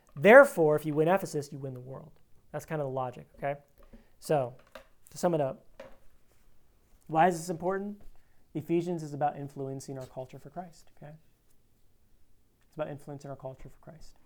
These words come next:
Last but not least, let's put it all together. Um, why did he write this?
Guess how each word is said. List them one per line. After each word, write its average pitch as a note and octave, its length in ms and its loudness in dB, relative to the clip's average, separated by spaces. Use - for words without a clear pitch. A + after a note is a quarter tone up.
Last G3+ 340 8
but E3 100 -6
not C#3 240 -8
least, - 340 -20
let's E3 140 -8
put F3 140 -2
it D#3 60 0
all D3 100 4
together. C3+ 320 -6
Um, D3+ 560 6
why F3+ 240 0
did A#3 140 -6
he E3 80 -2
write C3 320 -8
this? - 400 -20